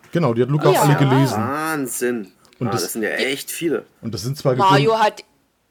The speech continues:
Speaker 2: genau, das sind geb-, es sind, äh, teilweise gebunden. Es gibt unterschiedliche Editionen, äh, manchmal Hardcover, manchmal Softcover, Taschenbuch.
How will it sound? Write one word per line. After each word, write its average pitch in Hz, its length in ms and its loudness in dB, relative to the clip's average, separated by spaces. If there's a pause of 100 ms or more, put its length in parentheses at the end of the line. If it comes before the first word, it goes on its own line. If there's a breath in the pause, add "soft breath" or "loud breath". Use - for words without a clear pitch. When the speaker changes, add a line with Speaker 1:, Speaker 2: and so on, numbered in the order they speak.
(220)
Speaker 2:
genau, 233 260 0
das 185 160 -8
sind 202 140 -8
geb-, - 400 -14
es 226 180 0
sind, 262 340 -2
äh, 226 180 4
teilweise 262 500 2
gebunden. 247 440 -4
Es 220 140 -6
gibt - 140 -6
unterschiedliche 226 680 -2
Editionen, 226 920 -4
äh, 214 280 -2
manchmal 208 600 -2
Hardcover, 240 840 2
manchmal 226 380 -4
Softcover, 254 680 -2
Taschenbuch. 294 560 -4